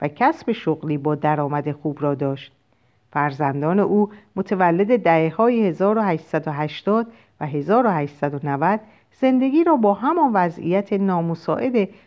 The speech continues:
والدینشان شروع می‌کردند. آنها هم در خانواده‌ای بیسواد و فقیر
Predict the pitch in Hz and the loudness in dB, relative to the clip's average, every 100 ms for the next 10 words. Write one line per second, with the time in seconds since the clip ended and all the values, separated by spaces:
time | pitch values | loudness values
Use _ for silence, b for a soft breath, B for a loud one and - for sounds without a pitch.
0 | B - 165 160 156 202 208 202 190 185 | B 0 0 2 2 2 2 0 -2 -2
1 | - 165 208 190 - 156 160 165 165 165 | -2 0 2 0 0 0 2 2 0 -4
2 | b b - 143 139 170 202 196 151 139 | b b -8 -6 0 2 4 2 2 -2
3 | 139 - 156 143 143 151 262 277 190 - | -2 -4 -2 -2 -2 2 2 0 -2 -4
4 | 160 143 156 156 - 143 147 156 | -2 0 0 -2 -2 -2 -2 -4